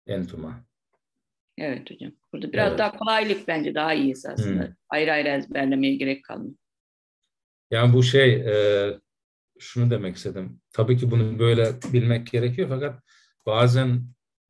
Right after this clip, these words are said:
Speaker 1: cümlelerde, Kur'an-ı Kerim'de, hadis-i şerifte, e, böyle gelebilir entuma. Mesela Adem aleyhisselam, Havva radıyallahu anh.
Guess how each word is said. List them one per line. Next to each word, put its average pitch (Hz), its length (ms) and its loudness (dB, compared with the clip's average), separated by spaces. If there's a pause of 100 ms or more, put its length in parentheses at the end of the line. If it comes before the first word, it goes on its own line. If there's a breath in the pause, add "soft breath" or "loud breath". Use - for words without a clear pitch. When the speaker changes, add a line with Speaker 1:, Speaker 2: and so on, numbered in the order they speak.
(380)
Speaker 1:
cümlelerde, 107 960 -6
Kur'an-ı 104 380 -8
Kerim'de, 98 440 -8
hadis-i 92 280 -8
şerifte, 113 560 -2 (840)
e, - 80 -14 (400)
böyle 101 260 0
gelebilir 95 920 -4
entuma. 90 680 -10 (1120)
Mesela 98 540 0
Adem 101 640 0
aleyhisselam, 92 800 -4 (1040)
Havva 92 600 -4 (1160)
radıyallahu 90 560 -6
anh. 101 140 -12